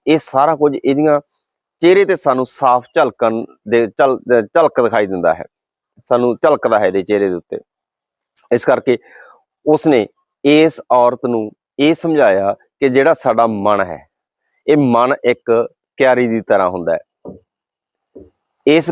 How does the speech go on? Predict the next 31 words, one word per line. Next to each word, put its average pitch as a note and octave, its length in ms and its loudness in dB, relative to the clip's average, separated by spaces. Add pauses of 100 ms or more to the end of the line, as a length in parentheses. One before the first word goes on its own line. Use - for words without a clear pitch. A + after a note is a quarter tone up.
ਕਿਆਰੀ C#3 260 2
ਦੇ C3+ 100 2
ਵਿੱਚ C3+ 200 -4
ਤੁਸੀਂ C#3+ 320 -6 (120)
ਜੋ B2+ 240 4
ਬੀਜੋਗੇ A2 600 0 (440)
ਉਹੀ D3+ 220 4
ਉੱਗੂਗਾ, G2 480 -2 (480)
ਪਰ E3 120 0
ਤੁਸੀਂ E3+ 320 -2
ਬੀਜ C3+ 340 2
ਕੀ D3 160 0
ਰੱਖਿਆ G#2 320 0
ਇਹਦੇ G2 120 4
ਵਿੱਚ? G#2 240 -4
ਤੁਸੀਂ C#3 440 0
ਬੀਜ A#2+ 240 4
ਰੱਖੀਆਂ C#3 300 0 (100)
ਕੌੜੀਆਂ G#2+ 380 0
ਮਿਰਚਾਂ, F#2+ 380 -4 (500)
ਜੈਲਸੀ A2 580 0
ਭਰਪੂਰ। G#2 460 -6 (1300)
ਤੁਸੀਂ C#3 220 2
ਇਹ D3+ 60 2
ਵਿੱਚ D#3+ 160 2
ਮਿੱਠੀਆਂ B2+ 420 2
ਚੀਜ਼ਾਂ A#2+ 320 0
ਵੀ B2+ 80 -2
ਬੀਜ G#2+ 180 -2
ਸਕਦੇ F2+ 340 -2
ਹੋ। E2+ 100 -10